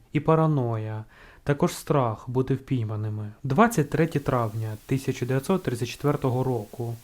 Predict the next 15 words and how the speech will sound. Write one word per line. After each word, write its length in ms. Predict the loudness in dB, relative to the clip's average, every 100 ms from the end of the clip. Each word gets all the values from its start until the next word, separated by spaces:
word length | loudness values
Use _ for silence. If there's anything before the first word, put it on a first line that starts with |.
| -8 2
Луїзіана. 800 | 4 4 4 2 0 -2 -4 -6 -10 _ _ -20 -6
Їх 320 | 0 0 2
вистежили 800 | 2 2 0 0 0 0 -2 -4
і 140 | -4 -2
влаштували 560 | -2 0 2 4 2
засідку 520 | 2 0 -2 -8 -8
правоохоронці 1120 | -2 0 2 2 2 2 2 -2 -6 -8 -8 -8 _
на 140 | 2 4
чолі 360 | 4 4 4
з 80 | 2
колишнім 480 | 2 4 4 2 -2
техаським 540 | -2 0 -2 0 0
рейнджером 720 | 4 4 4 2 2 0 -2 -8 -18 -20 -20 -4
Френком 580 | 2 4 4 2 2 2
Геймером. 640 | 2 0 0 -2 -4 -4